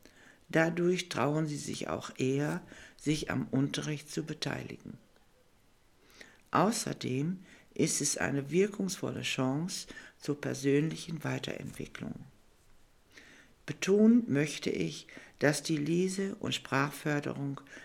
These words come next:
nicht den Deutschunterricht ersetzt. Sie soll auch keine Nachhilfe sein, sondern eine Unterstützung für die Kinder. Die Lesepaten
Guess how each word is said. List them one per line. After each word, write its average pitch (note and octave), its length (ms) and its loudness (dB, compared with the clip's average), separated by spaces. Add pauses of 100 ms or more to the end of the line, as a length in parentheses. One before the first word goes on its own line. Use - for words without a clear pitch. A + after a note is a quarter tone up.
(140)
nicht D#3 320 0
den G3 160 2
Deutschunterricht D3+ 1000 -2
ersetzt. - 640 -6 (760)
Sie G#2 120 -4
soll D3 260 4
auch - 240 -4
keine D3 300 2
Nachhilfe E3 600 -2
sein, - 300 -10 (640)
sondern F3+ 680 2
eine C3+ 260 0
Unterstützung C#3+ 840 -4
für - 160 -6
die D3+ 120 -4
Kinder. - 400 -8 (1600)
Die F#3 120 4
Lesepaten G#3 1040 4